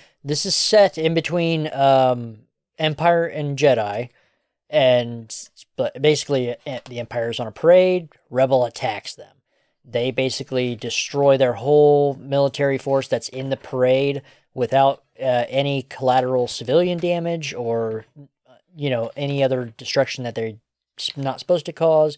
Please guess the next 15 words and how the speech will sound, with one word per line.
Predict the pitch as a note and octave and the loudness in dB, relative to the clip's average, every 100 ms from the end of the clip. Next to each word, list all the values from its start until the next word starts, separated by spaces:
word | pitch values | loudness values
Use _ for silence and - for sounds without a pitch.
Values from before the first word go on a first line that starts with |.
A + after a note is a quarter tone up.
| _ _ _ - | _ _ _ -6
It | C3 | -4
was | B2+ | -2
a | B2 A#2 | -2 -2
plan | - D3 D3+ D3 | -2 -2 0 0
by | B2+ B2+ | 2 2
Leia. | C3+ C#3+ D3 D3+ D#3 _ _ _ _ - | 2 2 2 0 -4 _ _ _ _ -6
Um, | B2 A#2+ A2+ G#2+ G#2+ _ _ _ _ _ _ - | 0 2 0 -2 -12 _ _ _ _ _ _ -12
it | C3 | -8
was | A#2+ A2+ | -8 -4
really | C#3 E3+ D#3+ | 2 4 4
good, | B2+ E3 D3 | 4 4 4
but | A#2+ B2 - | 2 -2 -4
after | A#2+ C#3 - C#3+ | -6 -6 -2 0
that, | D3+ F#3+ E3+ _ - | 2 0 -4 _ -10
the | C3+ C3+ C3+ C3 | -4 -2 -2 -4